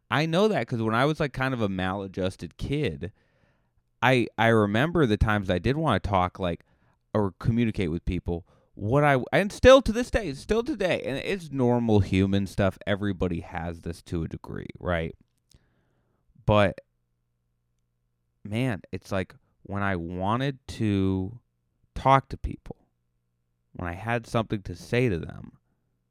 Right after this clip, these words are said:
it just didn't really come out right. Like, the feelings and emotions, it would come out, I would be like,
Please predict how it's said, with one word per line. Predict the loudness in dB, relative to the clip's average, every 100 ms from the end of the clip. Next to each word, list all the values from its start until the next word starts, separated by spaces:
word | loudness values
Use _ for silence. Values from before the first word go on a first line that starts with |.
| _ _ _ _ _ _ _
it | -8 -8
just | -4 -2 -2 -8 _ _ _
didn't | -2 0 0 -2 -6 _ -20 -14
really | -10 -4 -2 2 2 2 0 0 0 -2 -4 -8 -14 _ _ _ _ _ _ _ _ _ _ _ _ _ _ _ _ _ _ _ _ _
come | -8 -4 -2 0
out | 0 -2
right. | -4 -8 -10 -18 _ _ _ _ _ _ _ _ _ _ _ _ _
Like, | -6 -6 -8
the |
feelings | -14 -18 -10 -4 -2 -2 -4 -6
and | -6
emotions, | -4 0 0 -2 -8 -10 -12 -14 _ _ -6
it |
would | -4 -4
come | -4 -4 -2
out, | 0 0 0
I | 0
would | 0 -2
be | -2
like, | -2 -4